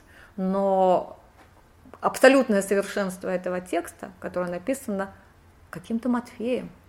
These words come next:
понимаете? Вот, она его поражает. Он как филолог начинает, и его самого этот текст перевернул. Это просто как старик Верховенский, который всю жизнь искал,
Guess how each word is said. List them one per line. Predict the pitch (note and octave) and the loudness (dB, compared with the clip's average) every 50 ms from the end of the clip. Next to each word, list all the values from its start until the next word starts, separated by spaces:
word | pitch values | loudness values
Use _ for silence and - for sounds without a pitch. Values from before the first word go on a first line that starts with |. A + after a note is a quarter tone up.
| - - - - - - - | -20 -20 -20 -20 -20 -20 -16
понимаете? | - E3 E3 E3 - A2 A#2 - A2+ - - - - - - - - - - - - - - - - - - - - - - - - - - - - - - - - - - - - | -14 -12 -12 -10 -10 -8 -8 -8 -8 -10 -12 -20 -20 -20 -20 -20 -20 -20 -20 -20 -20 -20 -20 -20 -20 -20 -20 -20 -20 -20 -20 -20 -20 -20 -20 -20 -20 -20 -20 -20 -20 -20 -18 -6 2
Вот, | - G3 G3 G3+ G3 G3 F#3+ | 2 4 6 6 4 4 4
она | G3+ A3+ D#4+ | 2 2 4
его | G4 F#4 | 2 2
поражает. | F#4+ F#4 D4+ A3 F3+ E3+ F3 E3+ F3 F3 F3 | 2 2 2 2 2 0 -2 -4 -6 -4 -4
Он | D4+ E4+ | -4 0
как | - D#4+ - | 0 0 0
филолог | - - C#4 C#4 D#4+ F#4+ F#4 F#4 F4+ - - | 0 -2 0 2 2 4 2 2 0 -2 -2
начинает, | A3+ G3+ G3+ G#3+ G#3+ G#3 - - A#3 A3 A3 B3 C#4 D4+ D#4 D4+ - | -2 0 0 0 -2 -4 -6 -6 -4 -2 -2 0 0 0 0 0 0
и | - G3 G3 - G3+ G3+ | -4 -4 -4 -4 -6 -4
его | G#3 G3 G#3 A#3 B3+ | -4 -2 2 2 2
самого | A#3+ A#3+ A3+ A3+ A#3 A3+ A#3+ D#4 F#4 F4+ C#4+ | 4 4 4 4 4 4 6 8 12 12 12
этот | - G#3+ G3+ - - | 12 10 2 2 2
текст | - G3 F3 E3+ - - - - - - - - - - - - - - - - - - - - - - - D3 - - | 4 4 4 4 2 -14 -18 -20 -20 -20 -20 -20 -20 -18 -18 -18 -16 -16 -18 -20 -20 -20 -20 -20 -20 -14 -14 -12 -4 -2
перевернул. | F3+ G3 G3 F#3 F#3+ F#3 F#3 F3 D3+ - G#2 - - - - - - | 2 2 2 2 2 -2 -2 -4 -8 -8 -12 -14 -18 -20 -20 -16 -14
Это | A3 - - | -12 -12 -8
просто | - G3 - - | -8 -8 -8 -2
как | - G3+ F#3 - - - - - - - - | -2 -2 -4 -4 -12 -18 -18 -20 -20 -20 -12
старик | - - A#3 A3 A#3+ A#3 - | 0 6 6 6 6 6 4
Верховенский, | A3+ A#3 A3 - A3+ A3 G3+ F3+ E3 - - - - | 2 2 4 4 2 4 4 0 -2 -6 -8 -12 -12
который | - E3 F3+ - F3 E3 | -10 -10 -10 -8 -8 -8
всю | - - F#3+ G3 | -6 -6 -6 -4
жизнь | F#3 F3+ F3+ F3 F3 E3+ | -2 -2 -4 -4 -4 -8
искал, | E3+ - - - E3+ D#3+ D#3 | -12 -12 -10 -6 -4 -4 -4